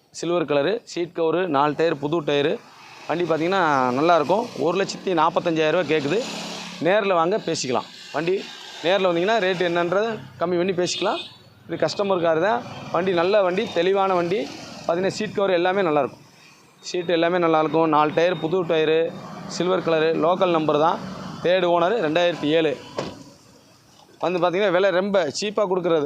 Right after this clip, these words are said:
ஒரே ரேட்டு வந்து ஒண்ணு நாற்பத்தஞ்சு கேட்குறாங்க. வேணும்னா விலை வந்து கம்மி, நேர்ல வாங்க பேசிக்கலாம். நேர்ல வந்தீங்கன்னா நேர்ல பேசிக்கலாம். ஏ சி பவர் ஸ்டேரிங் வர டைப்பு. அந்த வண்டி வந்து ரெண்டாயிரத்தி ஆறு, அதுவும் வேகனார் தான், இதுவும் வேகனார். அது வி எக்ஸ் ஐ, இது எல் எக்ஸ் ஐ. இது வந்து பார்த்தீங்கன்னா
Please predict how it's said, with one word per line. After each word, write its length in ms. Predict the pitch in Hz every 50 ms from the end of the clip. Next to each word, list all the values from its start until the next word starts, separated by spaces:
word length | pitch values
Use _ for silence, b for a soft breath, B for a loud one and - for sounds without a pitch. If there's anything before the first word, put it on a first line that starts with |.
| 151 135
ஒரே 200 | 143 156 185 208
ரேட்டு 240 | 196 175 185 170 175 170
வந்து 140 | 175 190 220 220 220 170
ஒண்ணு 180 | 160 175 196 202 190
நாற்பத்தஞ்சு 360 | 180 180 180 180 170 165 156 151
கேட்குறாங்க. 400 | 180 175 175 170 185 214 240 214 160
வேணும்னா 240 | 165 180 190 202 226
விலை 220 | 208 175 185 202 196
வந்து 180 | 180 185 220
கம்மி, 260 | 208 - 180 175 196 190 175 160 175
நேர்ல 200 | 202 208 190 180 170
வாங்க 140 | 180 220 247
பேசிக்கலாம். 480 | - 208 180 - - 214 214 - - - - - - - - - - - - - - 156
நேர்ல 200 | 190 202 196 185
வந்தீங்கன்னா 260 | 185 208 226 208 185
நேர்ல 160 | 190 185 185 160 175
பேசிக்கலாம். 320 | 165 - - 175 208 247 - -
ஏ 160 | 160 190 208 185 -
சி 180 | 226 254 - -
பவர் 180 | 165 170 180 -
ஸ்டேரிங் 260 | - 185 175 160 143 147 147
வர 80 | 139
டைப்பு. 280 | 131 147 139 127 123 117 - - - - - - - _ _ - - - - - 156
அந்த 120 | 175 190 208
வண்டி 180 | 208 202 185 185 196
வந்து 200 | 214 254 254 254 190
ரெண்டாயிரத்தி 440 | 180 170 185 208 208 202 175 196 170 170 190
ஆறு, 160 | 220 226 196
அதுவும் 240 | 170 180 214 202 185
வேகனார் 320 | 175 175 175 170 170 185 233
தான், 80 | 240
இதுவும் 200 | 196 180 190 175 165
வேகனார். 240 | 160 151 139 120 113 117
அது 100 | 139 151
வி 120 | 151 180 208
எக்ஸ் 160 | 202 - - 185
ஐ, 180 | 185 233 269
இது 140 | 247 180 170 160 170
எல் 100 | 185 180
எக்ஸ் 140 | - - 165
ஐ. 100 | 131 - - - - - - _ _ - - - 120 - - - - -
இது 80 | 156 175 185
வந்து 120 | 202 196
பார்த்தீங்கன்னா 320 | 185 190 190 202 214 220